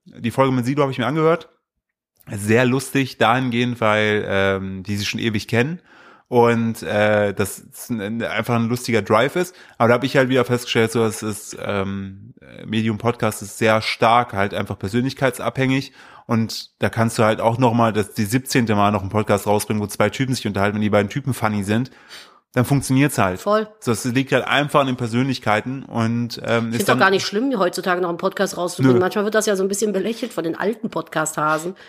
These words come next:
Speaker 2: Aber ich denk mir so, wenn du jetzt merkst, dass es dein Ding ist, why not? Es hat ja auch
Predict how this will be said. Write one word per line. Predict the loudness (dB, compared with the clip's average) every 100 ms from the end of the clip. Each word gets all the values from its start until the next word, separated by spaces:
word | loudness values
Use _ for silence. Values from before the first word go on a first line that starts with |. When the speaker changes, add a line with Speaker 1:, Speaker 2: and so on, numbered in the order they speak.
| -14 -8
Speaker 2:
Aber |
ich | 0
denk | 2
mir | 2
so, | 2 2
wenn | 0
du | 2
jetzt | 2 2 2
merkst, | 2 0 -4
dass | -8
es | -6
dein | -2 0
Ding | 2 0
ist, | 0 2
why | 2
not? | 2 -2 -6 -20 _ -4
Es | 0
hat | 2
ja |
auch | 2